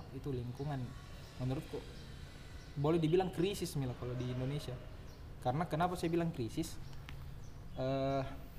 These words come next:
banyak film dokumenter yang saya nonton selalu ada partnya Indonesia. Selalu ada partnya Indonesia. Selalu ada misalnya,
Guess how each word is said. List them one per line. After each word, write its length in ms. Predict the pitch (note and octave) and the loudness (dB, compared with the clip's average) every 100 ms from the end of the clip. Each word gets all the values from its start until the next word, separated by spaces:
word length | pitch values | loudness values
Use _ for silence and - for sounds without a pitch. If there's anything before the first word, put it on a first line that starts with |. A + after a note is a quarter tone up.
| - - - - | -8 -8 -8 -2
banyak 320 | D3 F#3 G3+ | 2 4 2
film 240 | E3+ D#3+ | 4 4
dokumenter 480 | C#3+ C3+ - E3+ F3+ | 4 2 2 2 2
yang 140 | D3+ C#3+ | 0 0
saya 140 | C#3 | 0
nonton 280 | C3 A#2 D#3+ | 0 0 0
selalu 320 | E3 F3 G3 | 4 6 6
ada 140 | G3+ | 4
partnya 320 | - G#3 G3+ F3+ | 6 6 6 2
Indonesia. 460 | E3+ G3+ F#3+ B2 A#2+ - - - - - - - - - - | 4 2 0 -2 -4 -8 -10 -10 -8 -8 -10 -10 -10 -10 -8
Selalu 320 | - B2+ D3 | 2 4 4
ada 80 | C#3 | 2
partnya 320 | D3+ - C3+ | 0 0 0
Indonesia. 320 | B2+ B2+ C3 | 0 0 -2
Selalu 340 | - C3+ E3 F3+ | 0 6 8 10
ada 180 | E3 E3+ | 10 8
misalnya, 560 | D#3 D#3 E3+ D#3+ C#3+ | 6 4 4 4 2